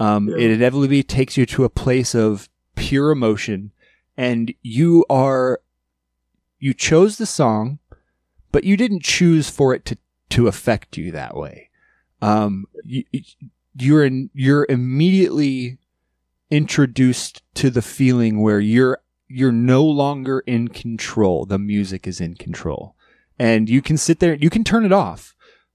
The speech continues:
Speaker 1: But if you allow yourself to f-, sit through that whole thing and really feel what the music is, is allowing you to feel, um,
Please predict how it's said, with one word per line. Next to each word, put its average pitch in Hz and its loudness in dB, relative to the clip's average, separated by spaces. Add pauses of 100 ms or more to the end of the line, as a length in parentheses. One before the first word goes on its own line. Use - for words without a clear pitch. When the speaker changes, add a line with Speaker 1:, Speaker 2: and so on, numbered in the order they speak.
Speaker 1:
But 139 2
if 147 -2
you 196 2
allow 175 2
yourself 135 0
to 110 -8
f-, - -16
sit - 0
through 135 0
that 127 0
whole 139 2
thing 139 -4
and 95 -4
really 127 2
feel 107 -4 (400)
what 113 0
the 113 -8
music 107 -6
is, 95 -10
is 95 -8 (160)
allowing 104 -2
you 98 -4
to 101 -6 (200)
feel, 123 0 (420)
um, 104 -2